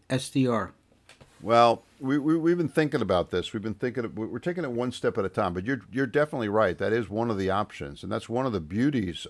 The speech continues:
Speaker 2: of doing
Speaker 1: Yeah.
Speaker 2: D C R receivers with school kids, 'cause you could tell them that it's, it's applicable even in the age of computers. And as a matter of fact, my little Baofeng,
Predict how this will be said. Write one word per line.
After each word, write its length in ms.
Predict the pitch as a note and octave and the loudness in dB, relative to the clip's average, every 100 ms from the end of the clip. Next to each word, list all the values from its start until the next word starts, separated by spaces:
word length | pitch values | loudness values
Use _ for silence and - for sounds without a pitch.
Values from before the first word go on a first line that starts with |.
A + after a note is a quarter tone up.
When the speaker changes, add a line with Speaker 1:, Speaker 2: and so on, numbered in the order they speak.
| F2 | -4
Speaker 2:
of 420 | F2 E2 D2 - F2 | -2 -4 -8 -14 -2
doing 160 | A#2+ | 2
Speaker 1:
Yeah. 240 | C#3 A3 D3+ | 4 4 4
Speaker 2:
D 140 | F#2 | -2
C 180 | - G2 | -2 2
R 160 | F2 | 4
receivers 500 | F2 E2 F#2+ F2 F2+ | 2 0 -2 -2 -4
with 120 | F2 - | -6 -6
school 320 | - C#3 D3+ | -2 0 0
kids, 260 | - D#2+ | -2 -4
'cause 180 | - F2 | -2 -6
you 80 | F#2 | -4
could 140 | F#2 | -6
tell 220 | - A#2 B2+ | 0 2 2
them 160 | G2 | 2
that 120 | F2 | 0
it's, 220 | F2 - - - - - | -2 -6 -14 -20 -20 -10
it's 220 | F#2+ - - | -10 -8 -2
applicable 680 | A2 - A2+ - F2+ F#2+ F#2 | -2 0 -2 -2 -4 -2 -4
even 320 | G#2+ A2+ G#2+ | -4 -2 0
in 140 | G2+ F#2 | 0 -2
the 180 | F#2 F2+ | -2 -2
age 380 | F2+ F2+ E2 | 0 -2 -4
of 280 | F2 D#2+ - | -6 -6 -8
computers. 800 | - E2 - G#2+ F#2+ F#2 F2 D#2 | -10 -10 -6 -6 -2 -4 -4 -6
And 240 | D#2+ D#2 - - - - | -8 -8 -14 -20 -20 -8
as 200 | F#2 - | -6 0
a 20 | |
matter 220 | G#2+ G#2+ | 4 6
of 80 | F#2+ | 6
fact, 400 | G#2+ G2+ G2 - _ - - - - | 4 2 2 -6 _ -20 -20 -20 -8
my 160 | F#2 F#2+ | -2 0
little 300 | G2+ G#2 F2+ | 2 0 0
Baofeng, 880 | D#2+ G2+ A2+ A2+ A2+ F#2 F#2 F2 | 4 6 6 2 0 -2 -4 -8